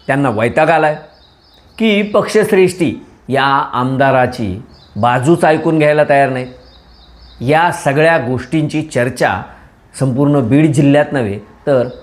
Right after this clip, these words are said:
महाराष्ट्रभर सुरू आहे. गेवराईचे आमदार लक्ष्मण पवार यांनी अगदी मागच्या आठवडाभरात एका वर्तमानपत्रामध्ये आलेल्या एका बातमीचा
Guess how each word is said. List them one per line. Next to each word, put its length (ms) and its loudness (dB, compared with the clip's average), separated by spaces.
महाराष्ट्रभर 640 0
सुरू 220 -6
आहे. 200 -6
गेवराईचे 440 2
आमदार 400 2
लक्ष्मण 440 -2
पवार 440 0
यांनी 360 0
अगदी 540 0
मागच्या 340 -2
आठवडाभरात 680 0
एका 180 0
वर्तमानपत्रामध्ये 1080 2
आलेल्या 380 2
एका 240 0
बातमीचा 480 -2